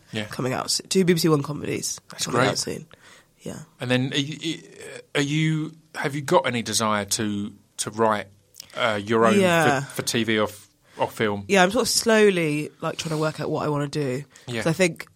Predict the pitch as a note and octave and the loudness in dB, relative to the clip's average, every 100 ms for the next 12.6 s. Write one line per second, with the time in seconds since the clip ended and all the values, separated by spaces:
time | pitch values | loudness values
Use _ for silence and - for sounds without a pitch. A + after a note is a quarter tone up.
0 | _ - G#3+ G3+ F#3+ G3 E3+ E3 - E3 | _ 0 4 6 6 4 4 2 0 -4
1 | C#3 C#3+ - C#3 C3+ B2+ B2+ - D#3 G#2+ | -6 -10 -4 -2 -2 -4 -6 -4 -4 -2
2 | G2+ B2 A3 G3+ E3+ F3 F#3+ E3 D3 B2 | -2 4 6 6 6 4 2 2 -2 -4
3 | - - - - _ - C3+ C3+ B2 C#3 | -10 -18 -20 -20 _ -4 -2 -2 2 2
4 | C3+ - F3+ E3 F3 D#3 D3+ A#2+ E3 F3 | 4 2 2 4 4 6 4 2 2 2
5 | D#3 D3 D3 - C3+ B2+ A#2+ A#2+ A2+ A2+ | 2 0 -6 -6 -6 -2 -2 -2 -2 -4
6 | - _ _ - _ _ _ _ A#2+ A#2+ | -6 _ _ -20 _ _ _ _ -10 -10
7 | - G#2+ G#2 F3 E3 C#3+ C#3 A2 - - | -10 -12 -4 2 2 2 -2 -6 -8 -10
8 | A2+ G#2+ A2 A#2 G#2 G2+ - G3+ E3+ E3+ | -12 -14 -12 -12 -14 -14 0 6 6 6
9 | A3+ G#3 A3 F3+ F3+ E3 D3+ E3 D#3 D3+ | 4 6 6 6 6 4 4 6 6 4
10 | - D#3 D3 - D3+ C#3+ D#3 C#3+ - - | 2 0 -2 -2 -6 -4 -2 -2 -2 -6
11 | - - A#2+ - - - C#3 C#3 D#3 D3 | -6 -4 -4 -6 -8 -2 0 0 -2 -2
12 | - D#3 D3 C#3 C#3+ D#3+ | 0 0 0 0 -4 -10